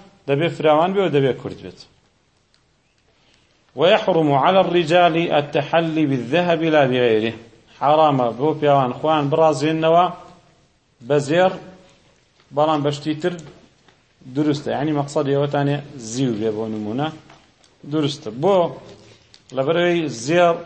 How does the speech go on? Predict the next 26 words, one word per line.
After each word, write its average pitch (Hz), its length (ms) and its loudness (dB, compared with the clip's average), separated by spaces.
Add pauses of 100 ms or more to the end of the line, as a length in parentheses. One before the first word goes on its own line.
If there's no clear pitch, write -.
(240)
هیکێیە؟ 151 500 0 (1900)
یافرەتانە. 190 720 0
ئەسڵا 214 380 4
هەر 208 100 2
خۆی 196 220 2
خۆڕازاندنەوە 165 840 2
ئیشی 190 280 0
ئافرەتە. 147 440 2 (720)
ئەوە 180 220 4
مەن 165 140 0
یونەشەئو 165 540 0
فی 147 120 -2
الحلیەتی 156 580 -2
وەهوە 165 280 0
فی 175 120 -8
الخیصامی 170 640 -2 (800)
غەیر 208 260 2
مبین. 127 440 0 (560)
کوفار 190 340 0
چیان 190 340 -2
دایە 151 280 4
پاڵ 147 220 2
خوای 143 240 0
پەروەردگار؟ 139 540 0 (640)
وتیان 175 360 -4 (120)
بەنات، 175 340 2